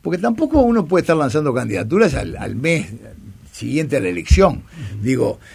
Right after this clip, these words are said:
Speaker 1: la gente hoy, este, está más preocupada por los problemas cotidianos que a veces por las precandidaturas. Y entonces hemos asistido desde hace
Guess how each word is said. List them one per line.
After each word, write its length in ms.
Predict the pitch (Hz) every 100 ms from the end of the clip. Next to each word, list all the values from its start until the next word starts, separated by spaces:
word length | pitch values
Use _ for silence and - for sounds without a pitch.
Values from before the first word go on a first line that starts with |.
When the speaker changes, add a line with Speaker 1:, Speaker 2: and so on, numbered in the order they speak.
| -
Speaker 1:
la 140 | 117 117
gente 340 | 185 202 190
hoy, 300 | 175 185 165
este, 640 | 113 107 107 131 - - -
está 220 | 117 139 139
más 140 | 151
preocupada 500 | 156 131 117 151 139
por 100 | 127
los 80 | 110
problemas 340 | 120 139 147
cotidianos 680 | 156 127 147 147 160 185 214
que 100 | 135
a 40 |
veces 240 | 127 151 175
por 140 | 120
las 120 | 113
precandidaturas. 960 | 107 131 117 107 110 107 196 180 92 - - - -
Y 80 | 120
entonces 480 | 107 139 160 139 - -
hemos 280 | - 147 156
asistido 720 | 151 135 110 185 196 185 135 - - -
desde 220 | 123 135 175
hace 320 | 151 117